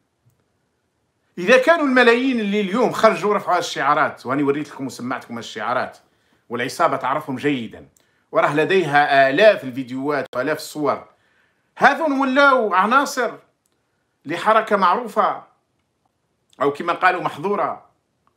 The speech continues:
تكذبون، حتى في هذه تكذبون، محظورة. ومتى طلبنا منكم الإذن حتى تحضرونا؟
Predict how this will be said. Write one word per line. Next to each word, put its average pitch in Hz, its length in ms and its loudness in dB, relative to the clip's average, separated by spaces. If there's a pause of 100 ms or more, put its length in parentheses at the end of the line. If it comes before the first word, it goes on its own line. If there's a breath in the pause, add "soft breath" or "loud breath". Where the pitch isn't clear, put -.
(380)
تكذبون، 151 520 -4
حتى 165 260 -4
في 151 140 -2
هذه 165 120 -2
تكذبون، 160 500 -6
محظورة. 139 580 -8
ومتى 175 480 -4
طلبنا 170 320 -4
منكم 160 280 -8
الإذن 151 280 -8
حتى 143 240 -10
تحضرونا؟ 127 500 -12